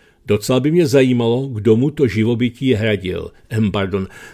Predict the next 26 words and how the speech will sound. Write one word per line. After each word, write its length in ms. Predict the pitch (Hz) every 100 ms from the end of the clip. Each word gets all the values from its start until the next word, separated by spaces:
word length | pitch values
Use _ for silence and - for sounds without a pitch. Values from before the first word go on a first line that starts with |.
| -
zapomněl 600 | 101 123 - 143 147 139
jsem, 240 | 160 147
že 160 | 120 120
narážky 720 | 123 135 127 110 - - 98
na 220 | 104 107
zákon 520 | 101 110 110 107 113
Fara 480 | 107 139 139 101 82 _ _ -
je 200 | 110 107
pro 240 | 117 98
ruský 460 | 104 117 - - 117
narrativ. 640 | 123 104 - - - - _ _ _ _ _ _ - - -
Věřím, 540 | 107 120 107 113 127 -
že 200 | 127 113
pro 180 | 123
tyto 280 | 110 127 135
lidi 280 | 131 143 113
je 120 | 110
odklon 520 | - 123 - 127 107 -
od 160 | 110
správných 580 | - 123 117 127 131 120
liberálních 680 | 120 123 117 113 110 110 98
hodnot 440 | 90 101 104 104 -
apokalypsa, 800 | 107 - 113 117 113 127 - 139
protože 400 | 139 123 131 123
jim 140 | 127
hrozí, 640 | 95 95 98 113 101 107